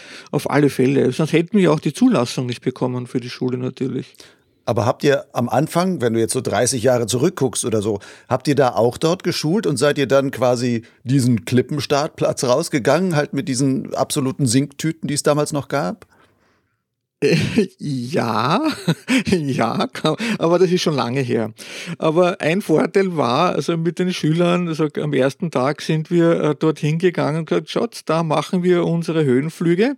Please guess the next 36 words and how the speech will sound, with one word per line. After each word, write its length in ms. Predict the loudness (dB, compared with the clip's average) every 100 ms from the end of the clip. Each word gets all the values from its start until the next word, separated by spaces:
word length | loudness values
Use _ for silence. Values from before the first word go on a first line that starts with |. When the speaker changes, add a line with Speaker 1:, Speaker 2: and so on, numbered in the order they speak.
| -8 -18 -12
Speaker 1:
Somit 400 | -2 2 2 0
waren 160 | 0 0
die 80 |
Flugschulen 480 | 0 0 0 0 2
einmal 320 | 2 2 0 -2
sehr, 540 | -10 0 2 4 0 -6
sehr 420 | -2 2 2 0
motiviert, 800 | 0 -2 0 -2 0 2 2 0
das 100 | -4
Starten 500 | -6 -6 -6 -4 -6
zu 140 | -4
lernen. 580 | 0 0 0 2 2 0 -4 -18 -18 -18 -10
Und, 440 | -2 0 0 -2 -2
äh, 200 | 0 2
da 160 | 0
war 160 | 0 0
nicht 260 | -2 0
so 80 | 2
das 160 | 2 2
Problem, 800 | 0 0 2 2 2 2 -2 -2
äh, 340 | 0 2 0 -2
wie 380 | -6 -4 -2 -2
es 180 | -4
zum 280 | -4 -2 -2
Teil 280 | 0 0 2
ja 260 | 0 0 0
heute 360 | 0 0 2
in 160 | 2 2
manchen 340 | -2 -4 -4
Flugschulen 560 | -2 -4 -4 0 2 2
der 120 | -2
Fall 340 | 0 0 0
ist, 200 | 0 -2
dass 160 | -2 -2
dir 140 | -2
die 240 | -2 0